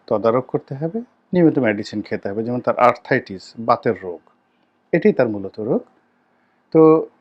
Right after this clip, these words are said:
লন্ডনে যে সকল চিকিৎসা করা হয়েছে, যা কিছু করা হয়েছে, তাতে ওরকমভাবে একেবারে আহামরি মেজর কোনো রোগ, আহ, যেই রোগে, আহ, তাকে কাবু করতে পারে, কিংবা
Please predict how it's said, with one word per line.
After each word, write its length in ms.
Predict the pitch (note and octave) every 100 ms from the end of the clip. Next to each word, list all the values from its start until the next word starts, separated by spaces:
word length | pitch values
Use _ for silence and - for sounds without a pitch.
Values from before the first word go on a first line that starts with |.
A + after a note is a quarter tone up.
| _ _ _ _
লন্ডনে 360 | C3+ C#3+ F#3+ A#3
যে 100 | F#3
সকল 240 | - D3+
চিকিৎসা 420 | D3 C3 B2 - C3+
করা 260 | B2+ A#2
হয়েছে, 320 | G#2 A2+ E3
যা 140 | D#3 A2+
কিছু 280 | - - C3+
করা 200 | A#2+ A2+
হয়েছে, 320 | - D3 A3+
তাতে 480 | F#3 E3 F3 E3+ - _ - _ - _ -
ওরকমভাবে 600 | C3+ C3 C#3 B2 B2+ C3
একেবারে 420 | - B2 A#2+ A#2+
আহামরি 680 | A2+ C3+ C#3+ C#3+ C#3 C3+ - -
মেজর 360 | A2+ B2 D3+ D3+
কোনো 220 | B2 A2+
রোগ, 260 | A2 G2+ D3+
আহ, 1000 | _ _ _ _ _ _ - B2+ A#2
যেই 420 | A2+ B2 B2+ B2 -
রোগে, 560 | A#2 G#2+ A#2+ C#3+ A#2+ F3+
আহ, 640 | G#3+ _ _ - B2 A#2 -
তাকে 200 | A#2+ A2
কাবু 320 | - B2 D3+
করতে 340 | - A2 _ F#2
পারে, 320 | F#2 B2+ B3 _ _ _ _ _ _ _ _ _ _ _ _ _ _ _
কিংবা 360 | - D3+ C#3+ D3